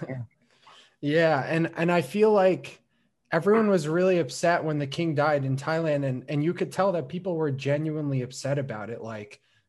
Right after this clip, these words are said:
they weren't just pretending, but now they're calling for democracy, and it's kind of gone completely the other way. So it's, it's very interesting.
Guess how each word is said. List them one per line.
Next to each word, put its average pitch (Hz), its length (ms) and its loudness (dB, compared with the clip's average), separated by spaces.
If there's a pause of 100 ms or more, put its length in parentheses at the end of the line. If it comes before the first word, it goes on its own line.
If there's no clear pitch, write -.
they 135 100 2
weren't 165 300 2
just 151 180 -6
pretending, 123 640 -4 (320)
but 147 200 4
now 151 480 2
they're 139 160 2
calling 151 340 0
for 143 160 -4
democracy, 131 880 -4
and 120 160 -8
it's 117 180 -12
kind 147 240 -6
of 123 100 -6
gone 127 220 -6
completely 120 520 -10
the 113 160 -8
other 107 180 -10
way. 107 320 -12
So 107 220 -14
it's, - 160 -20
it's 113 120 -18
very 123 320 -6
interesting. 101 560 -18